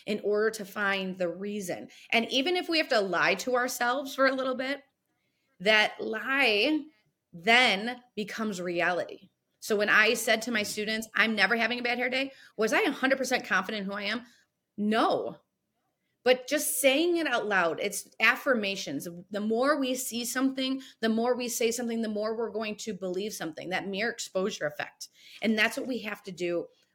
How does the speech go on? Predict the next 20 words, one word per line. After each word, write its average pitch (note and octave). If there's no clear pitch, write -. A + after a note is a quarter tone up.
with G3
ourselves, F#3+
is F#3+
build A3
ourselves G3+
up. -
Because F#3+
if F#3+
we G#3+
don't A3
believe A3
in A3+
ourselves, G3+
no F#3
one's F#3+
ever F3+
gonna F3
believe E3+
in E3
ourselves. F3